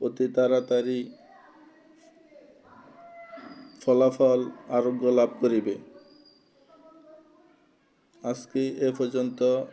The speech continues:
রাখলাম। ইনশাআল্লাহ সামনে আরও ভালো করে ভিডিও আনব। সবাই আমার চ্যানেলটিকে সাবস্ক্রাইব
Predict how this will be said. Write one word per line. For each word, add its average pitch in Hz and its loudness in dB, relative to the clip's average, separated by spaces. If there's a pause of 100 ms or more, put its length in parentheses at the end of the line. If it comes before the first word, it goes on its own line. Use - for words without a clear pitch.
(140)
রাখলাম। 120 0 (200)
ইনশাআল্লাহ 120 -2 (520)
সামনে 120 -6 (120)
আরও 120 -2 (760)
ভালো 123 2
করে 120 0
ভিডিও 117 0
আনব। 117 -2 (480)
সবাই 120 4
আমার 120 -2
চ্যানেলটিকে 123 -2
সাবস্ক্রাইব 120 -2